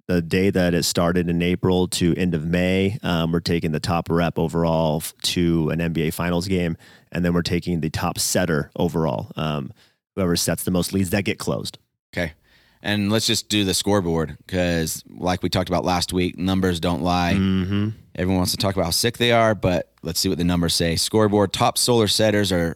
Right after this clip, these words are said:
Speaker 2: as follows. All, Jace Keith, Scotty Kozlowski, Josh Fast, Ethan Morey, and A J Tebbs. They're tied for second place with three. Jaron Ewell has five solar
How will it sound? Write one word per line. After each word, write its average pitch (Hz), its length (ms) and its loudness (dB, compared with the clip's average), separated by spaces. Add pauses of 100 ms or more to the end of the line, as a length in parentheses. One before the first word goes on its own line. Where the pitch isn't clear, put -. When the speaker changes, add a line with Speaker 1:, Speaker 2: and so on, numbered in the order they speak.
(160)
Speaker 2:
as 87 240 -2
follows. 87 480 0 (720)
All, 104 360 4
Jace 107 540 0 (100)
Keith, 117 340 0
Scotty 107 440 0
Kozlowski, 95 680 0
Josh 92 320 0
Fast, 98 500 -2 (460)
Ethan 104 260 -2
Morey, 95 380 0
and 87 180 -4
A 95 140 0
J 90 160 -2
Tebbs. 98 340 0
They're 98 160 0
tied 90 500 0 (360)
for 95 100 -6
second 101 300 -2
place 92 180 0
with 80 120 -6
three. 101 380 0 (600)
Jaron 101 280 2
Ewell 92 220 2
has 87 180 0
five 92 320 0
solar 95 440 2